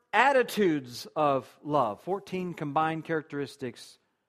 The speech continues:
and perhaps one of the most comprehensive descriptions of true love that you'll ever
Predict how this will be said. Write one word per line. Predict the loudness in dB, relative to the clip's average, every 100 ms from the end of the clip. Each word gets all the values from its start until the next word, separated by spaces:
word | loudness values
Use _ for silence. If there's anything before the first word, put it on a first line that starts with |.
| _ _ _ _ _
and | -14
perhaps | -4 -2 -2 -6 -10
one | -6 -4
of |
the | -4
most | -6 -6
comprehensive | -4 -4 -6 -6 -8 -12 -16
descriptions | -16 -8 -6 -6 -12 -12
of | -14
true | -8 -4
love | -2 -2
that | -6 -8
you'll | -8 -6
ever | -8 -8 -12